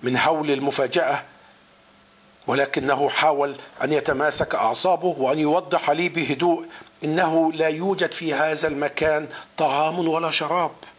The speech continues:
اللي انت هتفضل هنا ازاي؟ ما فيش هنا ولا أكل ولا شرب. فأشرت له بيدي إلى أوراق الشجر التي يمكن أكلها،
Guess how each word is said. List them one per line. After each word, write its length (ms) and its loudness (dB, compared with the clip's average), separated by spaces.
اللي 140 -12
انت 100 -16
هتفضل 360 -4
هنا 120 -4
ازاي؟ 180 -4
ما 80 -6
فيش 280 -4
هنا 100 -2
ولا 180 -2
أكل 160 -4
ولا 140 0
شرب. 260 -2
فأشرت 520 -4
له 320 -4
بيدي 520 -4
إلى 140 -2
أوراق 520 0
الشجر 540 -2
التي 580 -4
يمكن 540 -4
أكلها، 540 -6